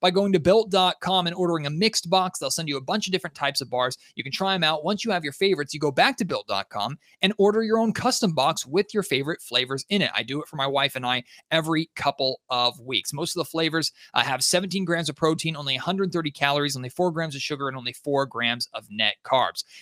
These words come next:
Make sure you order today by going to built dot com using promo code locked fifteen. You'll get fifteen percent off of your order. Again, that's promo code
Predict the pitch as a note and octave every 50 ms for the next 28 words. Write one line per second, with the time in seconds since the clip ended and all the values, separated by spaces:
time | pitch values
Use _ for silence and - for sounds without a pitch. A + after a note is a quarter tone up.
0 | _ - D#3 D3 - F3+ F3 D#3 D#3+ - E3 E3+ F#3 F#3+ F3 F3+ E3 D#3 E3 F3+
1 | E3 D#3+ E3+ D3+ E3 D#3+ E3+ D#3+ E3 D#3+ D3 C3+ _ E3 F3 G3+ G#3 - - E3+
2 | E3+ E3+ D#3+ D#3+ D#3 - - D#3+ D3+ D#3 D#3+ D#3+ D3+ C#3 D3 C#3+ - - E3+ E3
3 | D#3+ - - D#3 D#3 D3+ C#3+ - _ _ _ _ C#3 C#3 C#3+ D3+ F3+ G3+ A3+ A3
4 | - - - G#3 F#3+ - - - G3+ F#3+ E3 D#3 D#3 - - - - - F#3 F#3
5 | F#3 - - F#3+ F#3 F3 D#3+ - F3+ E3+ - _ D3+ D3+ D#3 D3 C#3+ C#3+ C3+ C#3
6 | C#3+ - - D3 D3 D3 D3 D3 C#3+ C3 C3 B2+ C3 B2+ - _ D#3 D3+ D3 -
7 | - D#3 D3 C#3